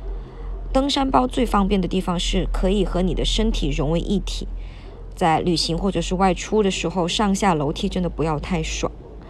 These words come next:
化妆品的话，我也很少买，呃，最重要的是有一瓶面霜、身体乳，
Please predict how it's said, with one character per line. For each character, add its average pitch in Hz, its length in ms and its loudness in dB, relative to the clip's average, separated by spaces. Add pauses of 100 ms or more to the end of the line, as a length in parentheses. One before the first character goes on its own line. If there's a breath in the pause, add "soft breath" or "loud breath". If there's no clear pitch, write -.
(500 loud breath)
化 311 140 4
妆 302 120 4
品 254 160 0
的 - 120 0
话， 202 160 6
我 139 120 2
也 151 120 2
很 165 180 -4
少 143 240 0
买， 180 240 -2 (640 loud breath)
呃， 180 420 0 (720)
最 277 140 2
重 240 100 2
要 233 140 4
的 196 100 4
是 180 540 2
有 160 180 2
一 - 100 2
瓶 180 200 -2
面 190 180 4
霜、 208 340 2
身 214 160 0
体 208 140 -2
乳， 208 300 0